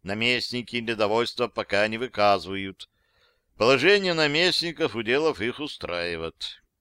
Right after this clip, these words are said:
Среди удельных князей за крамольные речи схвачено трое, среди удельных бояр тридцать восемь душ, среди помещиков тринадцать человек. Все по суду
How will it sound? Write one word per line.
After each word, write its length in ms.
Среди 340
удельных 420
князей 480
за 140
крамольные 480
речи 460
схвачено 600
трое, 520
среди 380
удельных 540
бояр 420
тридцать 560
восемь 420
душ, 340
среди 460
помещиков 840
тринадцать 580
человек. 380
Все 360
по 140
суду 420